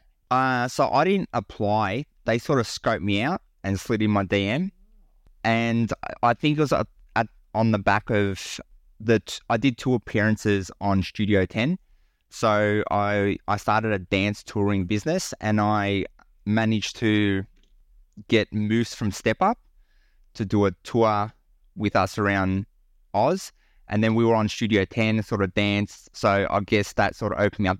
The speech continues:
to Channel ten. And yeah, they slid into my D M. Then when I had the interview one-on-one, I said that, you know, obviously,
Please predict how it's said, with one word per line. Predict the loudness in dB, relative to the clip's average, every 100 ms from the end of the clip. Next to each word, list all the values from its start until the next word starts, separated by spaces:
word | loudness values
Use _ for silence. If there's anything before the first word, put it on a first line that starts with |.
| -6 -20 -20
to | -14
Channel | -2 0 0
ten. | 0 0 -2 _ -20 _ _ _ _ _
And | 0 2 0 -2 -4 -12 _ -20 _ -20 -20 _ _
yeah, | 2 2
they | 4 0
slid | 0 0
into | 0 2
my | 0
D | 2 2
M. | 2 0 -2 -4 -8 _ _ _ -6
Then | 0 2
when | 2
I |
had | 2 0
the | 0
interview | 0 -2 -2 -2 -2 -2
one-on-one, | 0 2 4 2 2 2 0 -4 -10 _ _ -20 -20 -20 _
I | 2 2
said | 2 0 0 0
that, | 0 0 0 -6 _ -10
you | -2
know, | 2
obviously, | 2 0 0 0